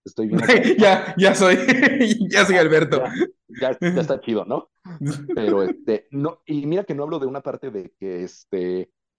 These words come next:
Speaker 1: creerte el personaje, ser el personaje, porque eso ya está muy psicópata, ¿no?
Speaker 2: No, sí,
Speaker 1: Entonces,
Speaker 2: ya,
Speaker 1: este
Speaker 2: ya está muy, no sé, <laughs> Jim Carrey. <laughs>
Speaker 1: Claro, por supuesto. Entonces, este,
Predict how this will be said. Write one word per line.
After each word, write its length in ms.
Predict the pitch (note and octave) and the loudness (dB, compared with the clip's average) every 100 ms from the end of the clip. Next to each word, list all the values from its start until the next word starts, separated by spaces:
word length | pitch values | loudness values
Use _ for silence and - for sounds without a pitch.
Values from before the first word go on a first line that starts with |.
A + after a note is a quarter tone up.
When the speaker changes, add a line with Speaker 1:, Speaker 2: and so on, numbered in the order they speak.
| _ _ _ | _ _ _
Speaker 1:
creerte 320 | A2+ A#2 B2+ | -2 -2 -2
el 80 | A2 | -4
personaje, 440 | F#2 G2 F#2+ F#2 | -6 -8 -10 -10
ser 100 | F2+ | -8
el 60 | E2 | -8
personaje, 300 | F#2 G2 F2+ | -8 -12 -14
porque 240 | - - | -16 -14
eso 180 | E2+ - | -12 -8
ya 100 | E2 | -6
está 160 | E2 F2 | -8 -10
muy 80 | D2+ | -12
psicópata, 360 | - - - - | -14 -16 -20 -14
¿no? 180 | F2+ C3+ _ - | -12 -12 _ -14
Speaker 2:
No, 100 | B2 | -8
sí, 120 | C3+ C#3+ | -2 0
Speaker 1:
Entonces, 380 | A#2+ A2+ A#2+ | 2 2 0
Speaker 2:
ya, 60 | A#2 | -2
Speaker 1:
este 140 | - - | -6 0
Speaker 2:
ya 140 | D3 | 2
está 180 | D3 D3+ | 2 2
muy, 240 | C3+ C3+ C3+ | 2 2 2
no 120 | C3 | 0
sé, 600 | C#3 B2+ C3 B2+ C3 C#3+ | 0 -2 0 0 0 2
<laughs> 720 | G3 G3 E3+ C#3+ C#3 C#3 C#3+ | 2 4 2 4 0 0 -4
Jim 220 | C#3 D3+ C#3+ | 0 0 2
Carrey. 460 | C3 C3 B2 A#2+ - - - | 2 2 0 -2 -6 -6 -6
<laughs> 840 | G3 G4+ - G#4+ - F#4+ E4 D#4+ | 2 2 4 2 2 0 0 0
Speaker 1:
Claro, 320 | - G#3 - _ _ _ _ _ _ _ | 0 0 -2 _ _ _ _ _ _ _
por 140 | - | -16
supuesto. 460 | - E2 G2 - - _ _ _ _ _ - | -14 -6 -6 -6 -12 _ _ _ _ _ -10
Entonces, 540 | G#2+ - A2 A#2+ A#2 | -8 -4 -6 -6 -6
este, 840 | G#2 F#2 - - F#2+ F2 F2 F#2 | -6 -8 -12 -6 -4 -4 -6 -8